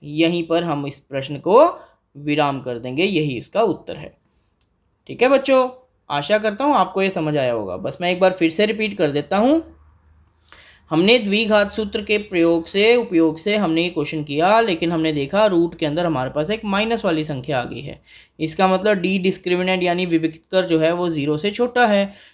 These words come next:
और जब भी ऐसा हो जाए तो हमने पढ़ा था कि जब डी ज़ीरो से छोटा होता है तो मूलों का अस्तित्व नहीं होता। तो अतः दी गई द्विघात समीकरण के मूलों का अस्तित्व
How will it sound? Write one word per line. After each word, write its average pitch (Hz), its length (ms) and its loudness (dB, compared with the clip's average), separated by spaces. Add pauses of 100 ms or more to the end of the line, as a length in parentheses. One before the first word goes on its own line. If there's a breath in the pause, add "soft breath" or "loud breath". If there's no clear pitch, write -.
(140)
और 151 120 -4
जब 156 200 2
भी 254 140 4
ऐसा 220 240 4
हो 165 180 2
जाए 190 180 0
तो 214 120 -2
हमने 175 240 -4
पढ़ा 156 260 0
था 202 320 2 (360 loud breath)
कि 175 100 -6
जब 196 280 2
डी 190 240 2
ज़ीरो 196 260 0
से 190 140 -2
छोटा 156 320 -2
होता 156 280 2
है 208 80 4
तो 214 120 -2
मूलों 160 320 2
का 160 160 0
अस्तित्व 190 500 0 (240)
नहीं 156 360 2
होता। 151 420 2 (400 loud breath)
तो 127 40 -8
अतः 202 340 4
दी 180 220 2
गई 175 180 0
द्विघात 160 460 -2
समीकरण 143 420 -6
के 180 180 -6
मूलों 143 340 -4
का 143 140 -2
अस्तित्व 202 540 0